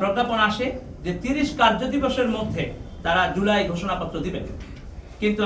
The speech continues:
আমরা দেখতে পেয়েছি সরকারের নিজেরই এই বেঁধে দেয়া সময় মেইনটেইন করার সরকারের পক্ষ থেকে তেমন কোনো পদক্ষেপ নেওয়া হয়নি। এবং একই সাথে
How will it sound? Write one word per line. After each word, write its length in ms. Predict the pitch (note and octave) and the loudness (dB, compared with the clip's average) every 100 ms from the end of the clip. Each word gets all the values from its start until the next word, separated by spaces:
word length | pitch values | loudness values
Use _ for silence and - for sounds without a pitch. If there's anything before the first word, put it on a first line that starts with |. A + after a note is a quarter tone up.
| G3 | 4
আমরা 160 | G3 F#3 F#3+ - - - | 6 4 4 -2 -4 0
দেখতে 240 | A3 A#3 B3+ | 2 2 0
পেয়েছি 280 | A3 G#3+ G#3 F3 | 2 0 0 -2
সরকারের 420 | F#3+ G3 G#3 G3 E3+ D#3+ | 0 0 2 2 2 0
নিজেরই 300 | G#3+ C4+ A#3 G3+ | 2 2 2 0
এই 60 | F3+ | 0
বেঁধে 240 | F3+ F#3 | -2 -2
দেয়া 160 | F3+ E3 - - - - - | 2 2 2 -4 -14 -8 -2
সময় 340 | F#3+ F#3+ E3+ - - - - - - - - | 0 2 2 -2 -10 -16 -18 -20 -20 -18 0
মেইনটেইন 400 | - G#3+ A3+ G#3+ G#3 | 2 4 4 2 2
করার 240 | F#3+ F3+ - - - | 2 4 2 -2 -4
সরকারের 380 | F#3+ F3 F#3+ F#3 - | 0 0 2 0 0
পক্ষ 180 | F#3 - G3 | -4 -4 -6
থেকে 180 | G3+ A#3 - - - - - | -4 -4 -4 -6 -14 -18 -2
তেমন 280 | F3+ F#3 G3+ G3+ | 0 2 2 0
কোনো 180 | G3 G#3+ C#4+ - - - - | -2 0 0 -2 -12 -16 -4
পদক্ষেপ 460 | F3 F#3 G#3+ A3 A#3 E3+ | -2 0 0 -2 -4 -2
নেওয়া 180 | G3 G3+ G3+ | 0 2 2
হয়নি। 240 | G3+ A#3 A3 | 2 2 0
এবং 100 | F#3+ F#3 | 0 0
একই 180 | G3 C4+ - | 0 0 4
সাথে 260 | B3+ - | 4 4